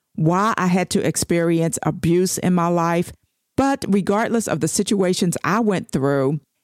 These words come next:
and the situations you may have also gone through yourself, know that God always has a purpose and a plan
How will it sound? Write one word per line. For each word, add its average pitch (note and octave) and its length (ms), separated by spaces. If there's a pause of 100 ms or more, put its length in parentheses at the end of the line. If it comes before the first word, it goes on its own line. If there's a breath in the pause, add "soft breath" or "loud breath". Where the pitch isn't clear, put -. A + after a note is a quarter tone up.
(120)
and B3+ 340
the F3+ 200
situations E3+ 800
you F#3 320
may A3 160
have F3 220
also F#3+ 420
gone E3+ 300
through G#3+ 180
yourself, E3 580 (400)
know A3 320
that E3 340
God F3 560 (220)
always F#3+ 680
has F3 380
a D#3+ 120
purpose G#3 560 (100)
and F3 400
a E3 140
plan D3+ 600